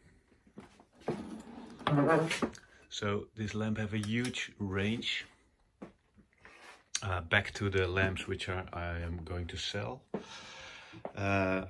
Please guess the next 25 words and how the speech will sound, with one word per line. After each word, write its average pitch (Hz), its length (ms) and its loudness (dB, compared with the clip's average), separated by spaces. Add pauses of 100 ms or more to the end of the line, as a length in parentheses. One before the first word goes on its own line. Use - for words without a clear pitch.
yeah, 107 320 6
I 101 120 6
have 98 260 4
four 110 480 2
of 110 100 2
them. 127 160 -2
I 104 80 -4
start 110 400 2
here 117 220 8
with 104 180 4
number 104 320 6
one, 104 600 4 (600)
and 104 300 -4
I 92 60 -2
would 90 180 0
like 90 400 -2
to - 100 -12
give 87 260 -4
you 85 220 0
an 90 140 2
impression - 600 -2
about 87 280 -2
the 87 60 -6
condition. 90 600 -2
So 87 400 0